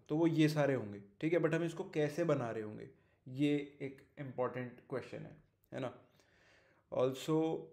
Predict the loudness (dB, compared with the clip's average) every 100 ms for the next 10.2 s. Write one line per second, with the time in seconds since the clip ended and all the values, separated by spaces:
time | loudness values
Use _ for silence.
0 | _ _ -10 -6 2 4 4 2 2 0
1 | 0 2 2 6 6 4 2 2 2 2
2 | -2 -4 -8 -8 -10 -12 -10 -6 -6 -6
3 | -6 -2 -2 -2 -6 -8 -12 -18 -20 -20
4 | _ _ _ -12 -4 -2 -4 -12 -10 -10
5 | -10 -10 -6 -6 -8 -14 -12 -10 -6 -6
6 | -6 -8 -4 -6 -6 -10 -10 -14 -18 -10
7 | -10 -10 -16 -20 _ _ _ _ -14 -10
8 | -10 -12 _ _ _ _ -6 -6 -4 -4
9 | -2 -4 -2 -2 2 2 2 -2 -8 -8
10 | -6 -8